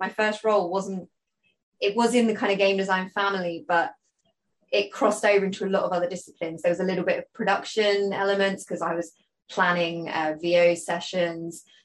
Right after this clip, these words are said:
and organizing stuff. There was a little bit of even, like, audio, uh, technical stuff 'cause I had to do things like check the files and process and edit and things like that. Um, and then the design side obviously just came from figuring out where in the game that it should happen. But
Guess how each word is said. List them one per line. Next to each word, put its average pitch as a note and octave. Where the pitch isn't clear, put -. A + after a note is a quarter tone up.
and D#3
organizing E3
stuff. D#3+
There E3+
was E3
a E3+
little F3
bit D#3+
of E3
even, F3
like, D#3+
audio, F3
uh, E3+
technical G3
stuff G3
'cause G3
I E3
had -
to -
do D#3
things E3
like C#3+
check -
the F3+
files E3
and D3
process D#3+
and D#3
edit D#3
and D#3
things E3+
like -
that. D#3+
Um, D#3+
and G3
then G3
the G3
design F#3
side E3+
obviously E3
just -
came E3
from D#3
figuring E3+
out D#3
where E3
in E3
the E3+
game D#3+
that C#3+
it -
should -
happen. F#3+
But E3